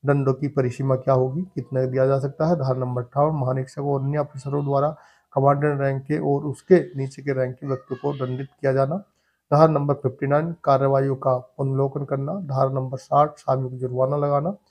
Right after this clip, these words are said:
धारा नंबर इकसठ, इस अधिनियम के अधीन के व्यक्तियों के वेतन और भत्तों की कटौती करना। धारा नंबर बासठ, विचारण के दौरान वेतन और भत्ते। धारा नंबर सिक्सटी थ्री, कतिपय कटौती की परिसीमा करना। धारा नंबर सिक्सटी फ़ोर, किसी व्यक्ति को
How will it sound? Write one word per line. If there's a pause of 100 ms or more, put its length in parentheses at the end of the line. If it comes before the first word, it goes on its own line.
(320)
धारा
नंबर
इकसठ,
इस
अधिनियम
के
अधीन
के
व्यक्तियों
के
वेतन
और
भत्तों
की
कटौती
करना। (520)
धारा
नंबर
बासठ, (140)
विचारण
के
दौरान
वेतन
और
भत्ते।
धारा
नंबर
सिक्सटी
थ्री, (1120)
कतिपय
कटौती
की
परिसीमा
करना।
धारा
नंबर (380)
सिक्सटी
फ़ोर,
किसी
व्यक्ति
को